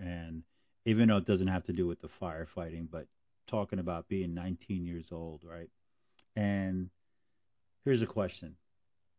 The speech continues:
If you were able to go back to being a freshman in high school, um, would you do things differently,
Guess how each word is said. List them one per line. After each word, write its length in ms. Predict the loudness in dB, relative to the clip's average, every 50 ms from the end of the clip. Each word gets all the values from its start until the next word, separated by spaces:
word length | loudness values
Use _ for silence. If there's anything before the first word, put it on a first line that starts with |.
| _ _ _ _ _ _ _ _ _ _ _ _ _ _ -16 -14
If 180 | -14 -12 -8
you 160 | 0 2 4 4
were 120 | 4 2 2
able 300 | 4 6 6 6 6 6
to 60 | 4 4
go 200 | 4 4 2 2
back 460 | 2 2 2 2 2 0 -2 -4 -10 _ _ _ _ _ _ _ _
to 60 | -4 -2
being 180 | 0 0 -2 -2
a 60 | -4
freshman 480 | -6 -4 -2 -2 -2 -2 -2 -2 0 0
in 80 | 0 0
high 160 | -2 -4 -8
school, 400 | -10 -12 -14 -16 -16 -16 -16 -20 _ _ _ _ _ _ _ _ _ _ _ _ _ _ _ _ _ _ _ _ _ _ _ _ _ _ _ _ _ _ _ _ _ _ _ _
um, 500 | -2 0 0 0 0 0 -2 -4 -4 -6 -8 _ _ _ _ _ _ _ _ _ _ _ _ -8 -2 2
would 240 | 4 4 4 4
you 120 | 4 4 4
do 140 | 6 4 2
things 300 | 2 2 2 2 2 2
differently, 680 | 2 0 2 2 0 -2 0 2 2 2 2 2 0